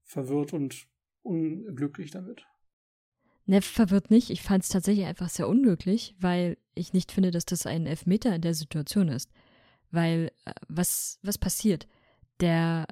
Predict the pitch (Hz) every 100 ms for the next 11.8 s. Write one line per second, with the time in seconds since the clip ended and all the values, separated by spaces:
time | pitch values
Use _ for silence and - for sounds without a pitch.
0 | - 170 170 - 208 254 - - 214 208
1 | 208 208 233 _ _ _ _ _ - 196
2 | 220 226 - _ _ _ _ - 190 175
3 | 208 240 - 185 175 233 226 190 - 190
4 | 170 180 185 233 - 139 - - _ _
5 | _ _ _ _ _ _ - 190 175 160
6 | - _ _ _ - 175 180 220 - -
7 | - 180 190 208 214 208 - 190 202 190
8 | - 175 180 180 - - 185 196 196 165
9 | 180 190 151 156 - 185 175 170 - 190
10 | 214 151 147 170 - _ _ _ _ _
11 | _ - - 180 - 185 226 233